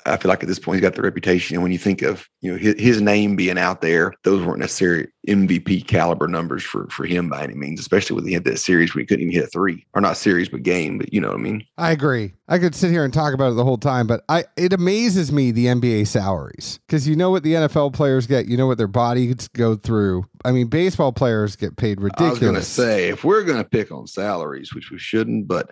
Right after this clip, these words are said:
Speaker 1: baseball can G F Y all over itself.
Speaker 2: But it still just amazes me that the, the two most contact sports out of the big four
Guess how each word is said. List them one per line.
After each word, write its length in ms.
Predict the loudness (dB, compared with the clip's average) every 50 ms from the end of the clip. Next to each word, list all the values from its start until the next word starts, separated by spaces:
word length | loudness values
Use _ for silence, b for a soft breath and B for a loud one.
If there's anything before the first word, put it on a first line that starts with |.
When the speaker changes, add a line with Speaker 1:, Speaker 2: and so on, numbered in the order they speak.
| _ _ -4
Speaker 1:
baseball 580 | 0 4 4 4 2 2 0 2 2 2 2 0
can 300 | -2 -4 -6 -4 -6 -8
G 360 | -8 -2 0 0 0 2 2
F 280 | 0 0 0 -2 -4 -4 -2
Y 360 | 0 2 2 2 2 0 -2 -6 -10 _ _ _
all 480 | 0 0 2 2 0 0 0 0 0 0
over 280 | -2 -2 -4 -4 -6 -8
itself. 540 | -8 -8 -6 -6 -4 -6 -6 -8 -14 -18 -18 -20 -16 0
Speaker 2:
But 140 | 2 4 4
it 160 | 6 4 2
still 360 | 0 -4 -4 0 0 0 0 0
just 280 | 0 -2 -2 0 -2
amazes 560 | -2 0 2 2 2 2 2 2 2 0 0
me 280 | 2 2 2 2 2 2
that 260 | 2 0 -2 -2 -2 -2
the, 220 | -2 -2 -2 -4 -10 _
the 120 | -8 -8
two 280 | -6 -4 -2 0 2 2
most 600 | 2 2 2 2 2 2 0 0 -4 -8 -14 -8
contact 680 | -4 -2 0 2 2 2 0 2 2 2 2 2 -2 -4
sports 460 | -4 0 2 2 2 2 0 -2 0
out 140 | 0 0 0
of 80 | 0 -2
the 60 | 0
big 260 | 2 0 0 0 -2
four 400 | -4 -2 -2 -2 -2 -6 -12 -16